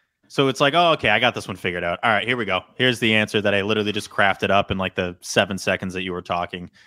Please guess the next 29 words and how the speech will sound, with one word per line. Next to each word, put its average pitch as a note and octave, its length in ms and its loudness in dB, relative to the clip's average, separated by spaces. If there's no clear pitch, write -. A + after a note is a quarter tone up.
He's D3+ 180 0
good G#3 200 4
at G3+ 280 0
doing G3+ 280 4
this. - 360 0
He's A#2+ 140 -8
good D#3 160 6
at D#3 60 4
answering C#3+ 600 0
the, A2+ 380 2
the A2 80 -2
questions B2+ 400 0
of A2+ 60 -2
the G#2+ 60 0
media, B2+ 300 4
questions A#2 360 -2
of G2 100 -6
us. A#2 280 2
I, G#2 220 2
I, G#2 140 -2
I G2 40 -2
guess G#2+ 240 -2
we're G2+ 120 0
media. G2+ 360 -4
We're F#2+ 120 -12
kinda G2 240 -6
in G2 120 -8
between. F#2+ 500 -10
But, G2 200 -6